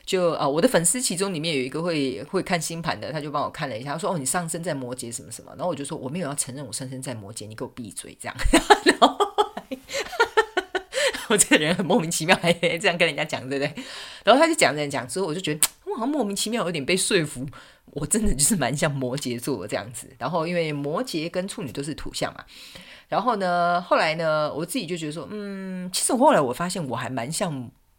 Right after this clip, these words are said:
上升摩羯的人这样子。然后有一些工作的态度啊，我觉得是工作的态度，平常私底下其实我还蛮随和的这样，但是只要工作开始之后，我告诉你哈，嘿哈，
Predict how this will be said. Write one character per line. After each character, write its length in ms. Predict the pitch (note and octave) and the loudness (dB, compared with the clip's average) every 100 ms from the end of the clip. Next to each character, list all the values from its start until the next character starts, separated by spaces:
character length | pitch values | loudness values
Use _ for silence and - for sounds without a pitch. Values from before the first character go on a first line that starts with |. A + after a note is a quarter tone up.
| _ _ _ _ | _ _ _ _
上 360 | - - G#3 D#3+ | -4 4 4 4
升 140 | D#3 | 0
摩 300 | D#3 A#2+ G2+ | -2 -4 -8
羯 160 | - F#2 | -8 -8
的 80 | |
人 180 | F2+ - - | -8 -12 -12
这 120 | - | -12
样 80 | F#2+ - | -12 -12
子。 180 | - - _ | -18 -18 _
然 120 | C#3 | -6
后 180 | F3 D3+ | -2 0
有 160 | B2+ | 0
一 40 | D#3+ | 0
些 100 | A3 | -2
工 280 | A3 A3 B3 | -2 -2 0
作 180 | G#3+ | 0
的 80 | C#3+ | -2
态 200 | - D#3+ | -2 -6
度 140 | C3 A#2 | -6 -6
啊， 80 | |
我 80 | G2+ | -4
觉 100 | G3+ | -2
得 60 | E4 | -2
是 80 | C#4 | 0
工 240 | C4 C4+ | 0 0
作 120 | C4+ | -2
的 60 | F3 | -4
态 200 | A3+ F#3 | -4 -4
度， 180 | F#3+ D3 | -4 -4
平 180 | E3 | -4
常 180 | A3+ A3 | -4 -6
私 160 | A#3 B3+ | -6 -6
底 120 | B3 | -4
下 360 | A#3 E3 C3+ A#2+ | -2 0 0 -4
其 120 | C#3+ | -6
实 280 | C#3+ C#3 C3+ - - - | -4 -4 -4 -10 -20 -16
我 100 | C3+ | -8
还 120 | C3+ | -6
蛮 120 | D3 C#3+ | -4 -2
随 220 | - C3 | 0 0
和 220 | D3+ G2+ | -4 -6
的 100 | F2 | -6
这 120 | - | -6
样， 120 | A2 - | -8 -4
但 100 | F#3 | -4
是 80 | G3 | -4
只 100 | F3 | -4
要 80 | G#3 | 0
工 280 | A3+ A3+ | 0 0
作 340 | A#3+ A3+ F3 D3+ | -2 0 0 0
开 180 | - F#3+ | 0 0
始 160 | F#3 | 0
之 140 | - D3+ | -4 -4
后， 100 | C3+ | -4
我 60 | |
告 160 | B2 D3 | -2 -4
诉 140 | C#3+ | -4
你 100 | G#2 | -12
哈， 200 | A#2 - - - _ | -14 -16 -20 -20 _
嘿 160 | F3 | -4
哈， 220 | E3+ A2+ | -2 -4